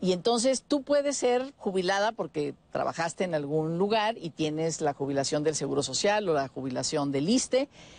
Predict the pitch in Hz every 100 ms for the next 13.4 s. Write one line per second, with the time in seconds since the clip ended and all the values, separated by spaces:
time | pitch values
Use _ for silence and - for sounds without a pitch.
0 | - - 175 180 196 214 - 151 139 139
1 | 143 165 151 156 147 196 202 190 175 180
2 | 170 147 143 - 165 151 156 151 160 165
3 | 247 - 147 - 110 123 139 147 143 147
4 | 135 131 135 139 131 - 233 220 208 180
5 | 139 123 131 - 120 143 131 147 135 131
6 | 131 131 139 135 139 131 135 143 135 131
7 | - - - - 131 131 135 131 131 139
8 | 139 139 131 135 - 131 135 143 143 143
9 | - 147 143 147 147 147 147 139 139 127
10 | 131 131 151 135 123 - - - - -
11 | - 147 175 175 196 190 - - - 185
12 | 190 - 180 202 208 202 - 269 277 254
13 | 339 403 -